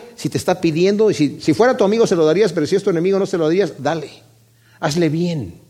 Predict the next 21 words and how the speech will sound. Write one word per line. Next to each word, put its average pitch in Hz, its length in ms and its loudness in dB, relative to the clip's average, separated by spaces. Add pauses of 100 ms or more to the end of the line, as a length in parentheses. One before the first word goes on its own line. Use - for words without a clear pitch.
(1300)
Y 127 120 -6
sé 170 160 -2
perfecto 135 680 -10
como 113 220 -8
nuestro 107 300 -10
Padre 120 260 -6
que 120 60 -12
está 117 140 -10
en 117 60 -8
los 107 120 -12
cielos 107 260 -10
es 113 100 -14
perfecto", 113 460 -14
porque 107 240 -12
el 107 80 -10
Señor, 127 340 -8
siendo 147 300 -4
nosotros 139 460 -6
enemigos 135 560 -6
de 117 100 -6
Dios, 147 280 -6